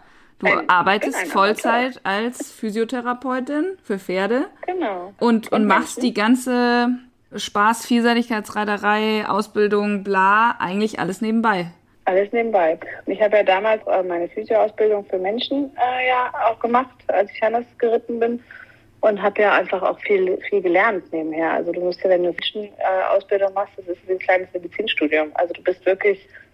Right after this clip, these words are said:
Speaker 2: du hast keine Zeit für mehrere Pferde. Ich hatte nur Hannes, meine kleine Tochter,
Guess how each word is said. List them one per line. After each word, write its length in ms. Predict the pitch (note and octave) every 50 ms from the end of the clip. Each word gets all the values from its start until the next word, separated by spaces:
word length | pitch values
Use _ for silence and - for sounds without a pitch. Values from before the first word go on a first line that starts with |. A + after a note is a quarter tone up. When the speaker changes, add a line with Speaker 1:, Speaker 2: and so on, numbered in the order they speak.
| _ _ _ _ _ _ _ _ _
Speaker 2:
du 80 | - E3
hast 180 | F3 F#3+ - -
keine 260 | - G3+ F3+ E3 -
Zeit 340 | - - - - D3+ D3+ D3+
für 140 | - - D3
mehrere 340 | D3 C#3 D3+ D#3 - D#3 D3
Pferde. 260 | - - D3+ D3+ D3+
Ich 80 | D3 D3
hatte 180 | F3+ F3+ G#3+ G3+
nur 200 | G3 F#3 F3 E3+
Hannes, 280 | F3+ G3+ A#3 C#4 D#4 - - - _ _ _ _ - _
meine 240 | F#3+ F#3+ F#3 F#3 F3+
kleine 240 | - F#3+ F3+ F3 D#3+
Tochter, 460 | - F#3 F3+ - - B3+ B3 C#4 D#4+